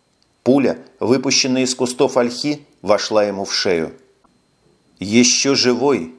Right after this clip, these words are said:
истекающий кровью Смирнов сполз в воду. Течение подхватило его и, плавно переворачивая, понесло к кувшинкам. Кровь, смешанная с водой, тянулась за ним розовым шлейфом.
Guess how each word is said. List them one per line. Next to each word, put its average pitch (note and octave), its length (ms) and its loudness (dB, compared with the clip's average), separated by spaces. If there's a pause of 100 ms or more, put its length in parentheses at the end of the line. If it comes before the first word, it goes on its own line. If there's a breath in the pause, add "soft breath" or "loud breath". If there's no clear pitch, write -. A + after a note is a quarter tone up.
(260)
истекающий B2+ 920 0
кровью B2 460 0
Смирнов A#2+ 720 0 (260)
сполз - 580 -2
в F#2+ 60 -10
воду. F2 560 -2 (760)
Течение D#3+ 500 2
подхватило D3+ 720 0
его D3 280 2 (160)
и, A#2 80 0
плавно C#3+ 440 0
переворачивая, B2+ 1120 0
понесло G#2+ 480 0
к - 120 -18
кувшинкам. E2 760 -4 (760)
Кровь, B2 280 2
смешанная B2 640 2
с A#2+ 100 0
водой, B2 520 -2 (200)
тянулась B2+ 460 2
за A#2+ 180 2
ним A#2+ 260 2
розовым G#2 460 0
шлейфом. F2+ 600 -4